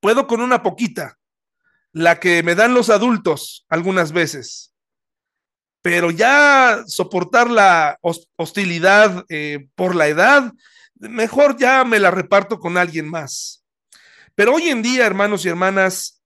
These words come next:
es algo que tenemos que dejar afuera. Si tú estás en la iglesia, eh, escogiste nuestra iglesia para congregarte,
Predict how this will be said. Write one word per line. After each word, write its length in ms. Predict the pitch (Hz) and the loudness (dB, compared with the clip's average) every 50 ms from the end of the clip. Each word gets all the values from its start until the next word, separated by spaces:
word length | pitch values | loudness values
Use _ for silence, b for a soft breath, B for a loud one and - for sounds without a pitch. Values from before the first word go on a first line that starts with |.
| - 233 | -10 -8
es 140 | 220 - | -4 -2
algo 180 | 254 254 247 233 | 0 0 0 -2
que 80 | 226 208 | -4 -6
tenemos 420 | - 190 185 196 202 208 196 - | -6 -6 -4 -4 -6 -6 -8 -8
que 120 | - 190 | -6 -6
dejar 280 | 170 160 156 185 185 190 | -6 -4 -4 -4 -2 -2
afuera. 400 | 165 - - 151 135 123 117 _ _ _ _ _ b b b b b b | -4 -4 -6 -14 -14 -14 -16 _ _ _ _ _ b b b b b b
Si 160 | b - 180 | b -14 -8
tú 120 | 180 233 | -6 -6
estás 260 | 214 226 - 240 - | -4 0 -2 -2 0
en 140 | 240 220 202 | 0 -2 -2
la 80 | 180 165 | -2 -4
iglesia, 920 | 156 160 180 190 196 196 185 - - 190 180 175 175 170 170 165 165 160 | -4 -2 0 0 0 0 -2 -4 -4 -2 0 2 2 2 2 2 0 0
eh, 140 | 156 156 151 | -4 -8 -10
escogiste 540 | 147 - - 185 - - 240 220 - 233 202 | -12 -12 -16 -16 -12 -8 -8 -8 -4 -4 -4
nuestra 320 | 185 170 165 - 170 160 | -4 -4 -8 -8 -8 -8
iglesia 420 | 147 156 185 196 185 190 185 170 - | -6 -4 -4 -4 -4 -4 -8 -8 -6
para 240 | 151 147 151 156 | -6 -6 -6 -8
congregarte, 840 | - 156 147 147 147 147 160 185 196 202 190 - 196 185 185 175 - | -10 -12 -12 -10 -8 -6 -2 0 0 -2 -2 -2 -2 -2 -2 -2 -6